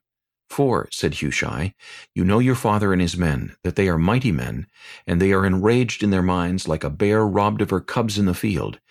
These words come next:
And your father is a man of war, and will not camp with the people. Surely by now he is hidden in some pit, or in some other place. And it will be, when some of them are overthrown at the first, that whoever hears it will say,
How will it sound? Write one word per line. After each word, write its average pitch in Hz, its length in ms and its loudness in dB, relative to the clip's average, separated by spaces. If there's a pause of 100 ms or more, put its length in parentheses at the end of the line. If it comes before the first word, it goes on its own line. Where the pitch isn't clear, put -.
(440)
And 71 120 -4
your 69 80 -2
father 127 340 2
is 110 100 2
a 107 60 2
man 101 220 2
of 87 100 0
war, 87 320 0
and - 220 -6
will 71 100 -4
not 110 320 -2
camp 101 300 -2
with 69 80 -8
the 131 80 -8
people. - 440 -8 (600)
Surely 156 320 2
by 120 180 4
now 107 240 2
he 104 160 2
is 76 140 -2
hidden 139 320 0
in 117 160 0
some 98 240 -2
pit, - 340 -4 (260)
or 87 140 0
in 110 140 2
some 123 160 2
other 107 160 2
place. - 500 -6 (480)
And 67 160 -4
it 107 100 0
will 123 120 2
be, 104 320 2
when 90 240 0
some 135 240 0
of 127 80 -2
them 127 180 2
are 90 140 4
overthrown 110 500 0
at 98 60 -2
the 85 80 -4
first, - 480 -6 (380)
that - 100 -2
whoever 98 240 2
hears 143 340 2
it - 140 -2
will 127 100 4
say, 53 480 -4